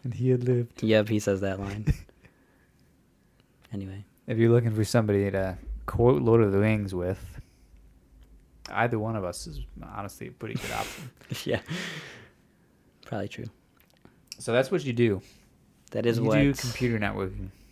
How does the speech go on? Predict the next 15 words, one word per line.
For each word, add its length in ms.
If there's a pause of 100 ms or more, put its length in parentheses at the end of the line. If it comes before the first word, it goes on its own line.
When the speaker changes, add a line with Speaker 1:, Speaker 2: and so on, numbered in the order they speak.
Speaker 2:
I 600
am 480
a 200
professional 760
nerd. 400 (1600)
Full 180
time. 320
I 80
get 100
paid 180
for 160
it. 100 (240)
Speaker 1:
Yeah. 240 (460)
Good 140
money. 300